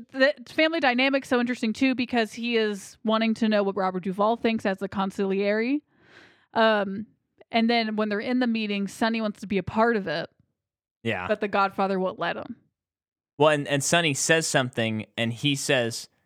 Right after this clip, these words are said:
Speaker 2: "Never, n-, like, if you're ever gonna speak again, don't let it be in front of people who aren't the family." Or, or like, "Ne-, never
Speaker 1: Something.
Speaker 2: speak your f-, opinion outside of the family again."
Speaker 1: Yeah.
Speaker 2: That's what he says.
Speaker 1: Yeah.
Speaker 2: Um,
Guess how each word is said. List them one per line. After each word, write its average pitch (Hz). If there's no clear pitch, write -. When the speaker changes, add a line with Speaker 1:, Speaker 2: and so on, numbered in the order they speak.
Speaker 2:
"Never, 120
n-, 127
like, 127
if 131
you're 139
ever 139
gonna 139
speak 120
again, 104
don't 107
let 110
it 98
be 107
in 98
front 101
of 95
people 107
who 104
aren't 98
the 87
family." 80
Or, 143
or 175
like, 165
"Ne-, 233
never 262
Speaker 1:
Something. 220
Speaker 2:
speak 226
your 190
f-, -
opinion 143
outside 120
of 107
the 104
family 104
again." 90
Speaker 1:
Yeah. 101
Speaker 2:
That's 117
what 107
he 95
says. 78
Speaker 1:
Yeah. 202
Speaker 2:
Um, 131